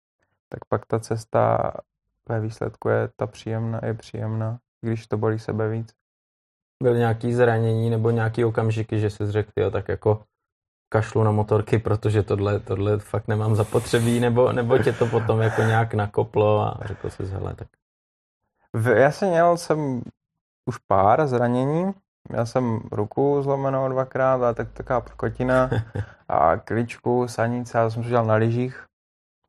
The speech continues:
Speaker 2: Takže ne na motorce.
Speaker 1: Ne, na motor-, jsem si na motorce nedělal, ale měl jsem dva čtrnáct, si myslím, nějaký takový rok, já už, už úplně přesně nevím. Jsem si odrazil slezinu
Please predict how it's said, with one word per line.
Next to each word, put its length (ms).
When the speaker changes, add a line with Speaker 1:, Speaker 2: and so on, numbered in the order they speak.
Speaker 2:
Takže 260
ne 100
na 80
motorce. 300
Speaker 1:
Ne, 120
na 60
motor-, 260
jsem 140
si 80
na 100
motorce 380
nedělal, 640
ale 480
měl 200
jsem 460
dva 520
čtrnáct, 1040
si 100
myslím, 440
nějaký 260
takový 400
rok, 160
já 120
už, 120
už 160
úplně 180
přesně 340
nevím. 280
Jsem 240
si 140
odrazil 400
slezinu 720